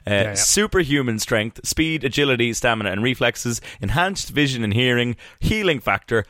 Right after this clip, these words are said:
Speaker 1: ionic energy manipulation, power
Speaker 2: Mm.
Speaker 1: recycling, electromagnetic manipulation,
Speaker 2: Oh.
Speaker 1: energy enhanced strike, ooh,
Speaker 2: <laughs> Oh,
Speaker 1: size
Speaker 2: that sounds good.
Speaker 1: alteration,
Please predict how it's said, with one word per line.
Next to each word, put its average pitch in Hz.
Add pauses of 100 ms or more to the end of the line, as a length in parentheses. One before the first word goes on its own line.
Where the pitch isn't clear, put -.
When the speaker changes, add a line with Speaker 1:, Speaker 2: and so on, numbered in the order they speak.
(140)
Speaker 1:
ionic 160
energy 139
manipulation, 131 (240)
power 135
Speaker 2:
Mm. 107
Speaker 1:
recycling, 113 (200)
electromagnetic 127
manipulation, 101 (200)
Speaker 2:
Oh. 113
Speaker 1:
energy 151
enhanced 113
strike, 139
ooh, 143
Speaker 2:
<laughs> -
Oh, - (340)
Speaker 1:
size 175
Speaker 2:
that 165
sounds 139
good. -
Speaker 1:
alteration, 113